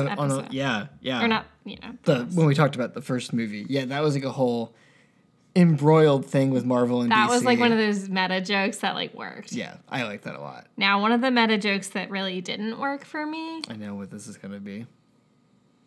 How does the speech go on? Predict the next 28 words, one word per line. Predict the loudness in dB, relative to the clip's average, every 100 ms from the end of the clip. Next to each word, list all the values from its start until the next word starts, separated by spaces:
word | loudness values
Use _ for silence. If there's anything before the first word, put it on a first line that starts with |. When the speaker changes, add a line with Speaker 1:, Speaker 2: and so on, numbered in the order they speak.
| _ _ _ _ 6
Speaker 2:
I | 8 8 4 -2 -6
was | 0 2
about | 4 6 6
to | 4 0
write | 2 2 2 0
it | -2 2
as | 2 2
a | 0
joke, | -2 0 0 0 -4
like, | -2 0 0 -4 -4
"Oh, | 0 2 2 0
are | 0 0
we | 0 0
really | 0 0 2
doing | 2 2 0
Taste | -2 -2 -2 -4
the | -4
Rainbow?" | -4 -4 0 6
And | 8 8 6 2
then | 4 6
they | 4 2
said | -2 2 6 6
it. | 4 -2 -4 0
They | -2
said | -2 2 6 6 4
Taste | 0 0
the | 2
Rainbow | 0 2 -2